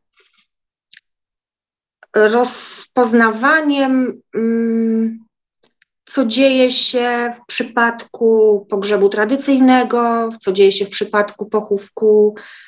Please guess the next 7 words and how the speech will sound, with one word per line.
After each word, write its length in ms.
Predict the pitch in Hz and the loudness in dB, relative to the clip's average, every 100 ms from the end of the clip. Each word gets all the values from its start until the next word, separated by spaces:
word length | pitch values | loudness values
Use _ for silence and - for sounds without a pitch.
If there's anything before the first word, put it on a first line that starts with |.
| _ - 214 214 214 | _ -4 0 2 2
y, 40 | |
ze 180 | 214 - | 0 -2
spaleniem 640 | 220 - 240 254 254 247 | -6 -2 0 2 2 0
ciała, 680 | 233 247 233 233 226 226 226 - _ _ _ _ _ - | -2 -2 0 0 0 -2 -4 -14 _ _ _ _ _ -8
y, 40 | 214 214 214 214 214 208 208 196 | -2 0 2 2 0 0 -2 -4
bo 340 | 196 208 220 | -2 0 2
jednak, 760 | 226 220 220 220 220 220 - | 4 2 2 0 -2 -4 -8